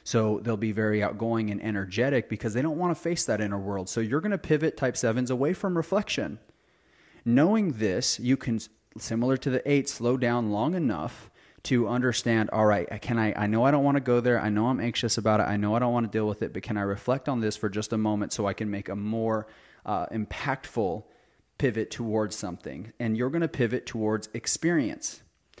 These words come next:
So what can we do, right? What can we pioneer? How can we lead? How can we create something new? Because the sevens are great starters, amazing starters, amazing leaders.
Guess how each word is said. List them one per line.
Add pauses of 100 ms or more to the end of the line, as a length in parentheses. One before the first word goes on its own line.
(180)
So
what
can
we
do,
right?
What
can
we
pioneer?
How
can
we
lead?
How
can
we
create
something
new?
Because
the
sevens
are
great
starters,
amazing
starters,
amazing
leaders.